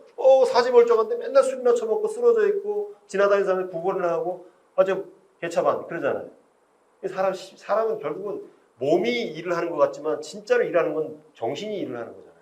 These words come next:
마음이 동해야 일할 수 있는 거예요. 마음이 그런 상태가 안 돼 있거나 못 돼 있는 분들한테 다가가서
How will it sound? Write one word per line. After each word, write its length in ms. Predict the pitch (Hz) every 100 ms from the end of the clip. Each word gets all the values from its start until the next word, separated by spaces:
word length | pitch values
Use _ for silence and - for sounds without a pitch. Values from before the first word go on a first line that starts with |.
| _ _ _ _ _
마음이 400 | 104 110 196 202
동해야 260 | 131 135 123
일할 220 | 101 -
수 80 | -
있는 140 | - _ _ _ _ _ _ _
거예요. 140 | -
마음이 400 | 113 123 220 220
그런 220 | 170 185
상태가 400 | 170 165 165 127
안 160 | 123 156
돼 100 | 180
있거나 360 | 156 - 135 127
못 260 | 123 -
돼 80 | 180
있는 240 | 175 156 127
분들한테 560 | 120 117 117 - -
다가가서 600 | 107 107 104 101 165 -